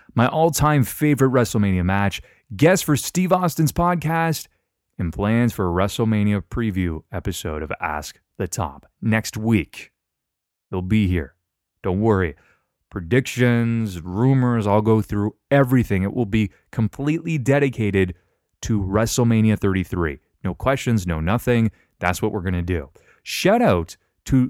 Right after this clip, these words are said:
Schmokies. If you haven't been there and you're in the London, Ontario area, you must try it. It is the best barbecue in the region.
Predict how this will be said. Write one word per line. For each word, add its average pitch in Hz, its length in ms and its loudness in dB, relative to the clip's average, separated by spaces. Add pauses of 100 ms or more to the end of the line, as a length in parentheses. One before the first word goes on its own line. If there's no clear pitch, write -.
Schmokies. 160 800 0
If 95 100 -6
you 107 80 0
haven't 185 440 -2
been 180 260 0
there 120 260 4
and 117 120 0
you're 120 100 -2
in 135 100 -2
the 120 160 0
London, 170 380 2
Ontario 139 640 0
area, 98 600 -2 (280)
you 95 120 -2
must 120 420 0
try 123 200 -2
it. 123 120 -4
It 120 100 -2
is 107 120 -4
the - 100 -2
best 131 520 -2
barbecue 120 680 2
in 98 140 0
the 90 80 -4
region. 127 720 0